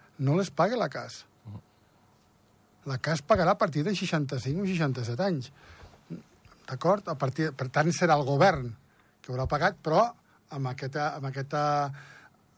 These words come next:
amb aquesta aportació que ha fet el funcionari, ha fet el govern del tres per cent, perquè això se li en diu, mm, la pota dos de les, de les pensions, que és la, la jubilació d'empresa,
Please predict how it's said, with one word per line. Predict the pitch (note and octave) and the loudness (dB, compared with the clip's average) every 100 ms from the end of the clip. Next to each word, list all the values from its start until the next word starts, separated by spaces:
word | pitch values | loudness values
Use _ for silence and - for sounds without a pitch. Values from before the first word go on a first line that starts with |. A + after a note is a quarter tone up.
| - | -12
amb | D3 | -8
aquesta | D3 D3+ D#3 | -6 -2 -2
aportació | D3+ D#3 D3 C#3+ F3+ | 0 0 0 0 0
que | E3 | 0
ha | C#3 | -2
fet | C#3+ | -2
el | C#3+ | -2
funcionari, | D#3 D3+ D#3 E3 G#3+ | 0 0 2 2 2
ha | F#3 | 0
fet | D#3+ | 0
el | C#3 | 0
govern | B2+ E3 G3+ | 2 4 2
del | D3+ B2+ | 0 -2
tres | C#3 C#3 | -4 -2
per | C#3+ C3+ | -4 -2
cent, | D#3+ E3 | -2 -4
perquè | C#3+ D3 - - C3 | -4 -6 -6 -12 -6
això | C3 C#3 | -4 -2
se | D#3 C#3+ | -2 0
li | |
en | D3 | 0
diu, | C#3+ F#3 C3+ - - - - - C4 | 2 2 2 -6 -20 -20 -20 -20 -16
mm, | F3+ D3 C#3+ C#3+ C#3 C3 | -8 -6 -4 0 0 0
la | C3 | 0
pota | D3 C#3+ C#3+ | -2 0 2
dos | D#3+ D#3 C3+ | 2 2 2
de | C3+ | 0
les, | B2+ - - | 0 -4 -10
de | C#3 | -4
les | B2+ A2+ - | -2 -4 -4
pensions, | C3+ B2+ F#3 F3+ A3+ - - - - | -4 2 6 6 4 -6 -18 -20 -8
que | C#3 | -6
és | C#3+ | -4
la, | F3+ D3 | -6 -6
la | B2+ | -6
jubilació | B2+ B2+ C3 A2+ C3+ | -2 -2 -2 -2 0
d'empresa, | E3+ D3 C#3+ A2+ | 0 2 2 0